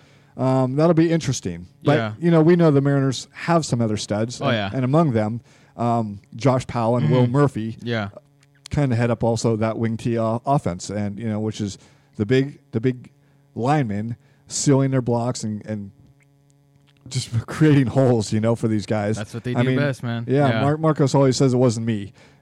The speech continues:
Speaker 1: It, it was the lineman. But Marcos is a special guy, you know. So, um, and the Mariners have some studs on defense, guys like Shane Medina and Blake Willer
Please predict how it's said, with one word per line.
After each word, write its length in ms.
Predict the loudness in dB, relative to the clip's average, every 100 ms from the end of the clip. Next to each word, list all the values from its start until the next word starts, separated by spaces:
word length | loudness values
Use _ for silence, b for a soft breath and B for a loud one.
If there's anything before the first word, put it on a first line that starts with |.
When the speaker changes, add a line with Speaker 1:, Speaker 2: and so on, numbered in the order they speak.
| _
Speaker 1:
It, 200 | -4 0
it 60 | 0
was 140 | 0
the 80 | 0
lineman. 440 | 0 0 -2 -6
But 280 | 0 0 0 _ -4
Marcos 540 | 4 4 4 2 2
is 140 | -2 -2
a 40 |
special 400 | -2 -2 0 -2
guy, 400 | -2 -4 -4 -8 b b b -6
you 100 | -2
know. 180 | 0
So, 360 | 0 0 0 -2 b b b
um, 400 | -2 0 -2 -6 -14 _ _ b b b -4
and 320 | -2 0 -2 -4
the 100 | -2
Mariners 320 | 2 2 2
have 160 | 2 0
some 140 | -2
studs 340 | -2 0 2 2
on 160 | 0
defense, 480 | 0 -2 0 -2 -2
guys 280 | -2 -2 0
like 140 | -2
Shane 280 | -2 -2 0
Medina 420 | -2 -2 -2 0
and 100 | -2
Blake 260 | -2 -4 0
Willer 340 | 0 2 -2